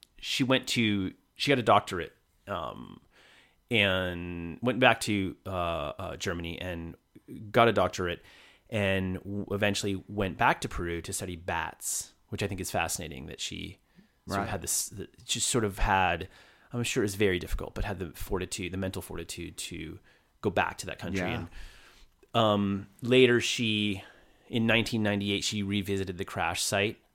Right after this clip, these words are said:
Speaker 1: Um, and there's a photo, there's two photos of her. I've seen a few photos. Um, one of them is, I think when they found, I'm not sure if it's when they found her,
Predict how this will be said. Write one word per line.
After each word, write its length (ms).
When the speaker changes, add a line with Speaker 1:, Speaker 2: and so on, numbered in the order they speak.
Speaker 1:
Um, 260
and 80
there's 180
a 60
photo, 400
there's 180
two 240
photos 400
of 120
her. 340
I've 140
seen 120
a 60
few 200
photos. 440
Um, 400
one 220
of 60
them 160
is, 380
I 40
think 420
when 680
they 120
found, 520
I'm 100
not 100
sure 140
if 40
it's 100
when 100
they 100
found 380
her, 140